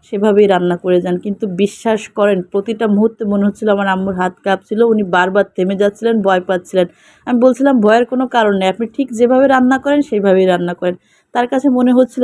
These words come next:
তার এই রান্না করার জন্য আমার কাজে হয়তো কোনো অসুবিধা হবে, আমার ভিডিও হয়তো খারাপ হবে তার জন্য,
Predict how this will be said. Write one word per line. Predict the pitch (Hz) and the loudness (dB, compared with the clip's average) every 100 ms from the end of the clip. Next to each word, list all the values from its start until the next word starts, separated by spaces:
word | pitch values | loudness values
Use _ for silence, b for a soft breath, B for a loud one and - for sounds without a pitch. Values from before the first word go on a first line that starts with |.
| 214 | 0
তার | 214 214 | 0 0
এই | 220 | 2
রান্না | 214 208 208 | 2 0 -2
করার | 226 220 | 0 2
জন্য | 233 247 | 2 2
আমার | 202 185 196 | 0 -2 -2
কাজে | 196 180 202 | -2 -2 0
হয়তো | 185 185 202 | 0 -2 -6
কোনো | 196 190 | -4 -4
অসুবিধা | 185 180 180 180 | -6 -4 -2 0
হবে, | 185 180 | 0 0
আমার | 185 185 | -2 -2
ভিডিও | 175 180 175 196 | -2 0 2 2
হয়তো | 190 220 | 2 -4
খারাপ | 220 196 190 | -2 -2 0
হবে | 202 190 | 0 0
তার | 185 180 170 | 0 -2 0
জন্য, | 180 | -2